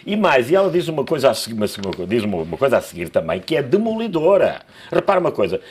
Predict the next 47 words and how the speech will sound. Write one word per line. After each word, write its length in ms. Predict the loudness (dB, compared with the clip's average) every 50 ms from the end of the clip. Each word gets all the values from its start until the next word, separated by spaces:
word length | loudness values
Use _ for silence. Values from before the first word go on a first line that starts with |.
| -20 -20 -18 -14
se 260 | -12 -8 -2 0 2
algum, 640 | 2 2 0 -2 -2 -2 -2 -2 -2 -4 -6 -8 -10
se 160 | -6 -4 -4
um 100 | -2 -2
vice-presidente 800 | -2 -2 0 0 0 -2 -4 -4 -6 -6 -4 -2 -2 -2 -2 -2
de 40 | -6
um 80 | -8 -6
conselho 380 | -6 -8 -6 -4 -6 -4 -2
de 40 | -2
administração 480 | -2 -2 -4 -8 -10 -4 0 0 0 0
meu, 300 | 0 -2 -4 -4 -6 -8 _ _ _ -20 -20 -20 -20 -16 -10
um 120 | -8 -6 -2
dia 200 | 0 2 2 2
fizesse 340 | 0 0 0 0 0 0
uma 100 | -2 -4
declaração 440 | -4 -4 -4 -6 -4 -4 -4 -4 -4
de 60 | -4
voto 320 | -2 2 4 4 4 4 0
sobre 180 | -6 -10 -8
uma 100 | -8 -4
coisa 220 | -2 0 0 0 0
qualquer 380 | -2 -4 -8 -8 -10 -14 -14 -14 -18 -20 -16
deste 420 | -8 -2 0 0 0 0 -4 -10 -12 _
tipo, 440 | -8 -6 -6 -8 -10 -14 -16 -16 -16 _ _ -20 -16 _
o 120 | -6 -4 -2
conselho 380 | -2 -2 -2 0 0 0 0
de 40 | -2
administração 720 | -4 -6 -6 -8 -6 -8 -8 -8 -8 -10 -10 -12 -14 -18 -20 _ -20 -20 -8
seria 280 | -2 0 2 2 2 2
demitido 560 | 0 0 -2 -2 -2 -2 -2 -2 -2 -4 -2
pela 140 | 0 0 2
Assembleia 340 | 2 0 0 2 2 2
Geral 200 | 2 2 2 0
no 80 | 0 0
dia 160 | 0 2 0
a 40 | 0
seguir. 540 | -2 -4 -6 -2 0 0 0 0 -2 -8 -12 -18 -20 -20 -20 -14 -10
Repare, 400 | -8 -4 0 0 0 0 2 2
ela 160 | 2 4 2
diz 140 | 2 -2 -6
o 60 | -8 -8
seguinte, 260 | -8 -10 -12 -12 -14 -16 -20 -12 -4
a 80 | 0 0
interpretação 460 | 0 0 0 -4 -4 -2 0 0 0
do 40 | 0
Tribunal 260 | 0 0 0 0 0
Constitucional 640 | 0 -2 -6 -6 -8 -10 -6 -4 -4 -4 -4 -6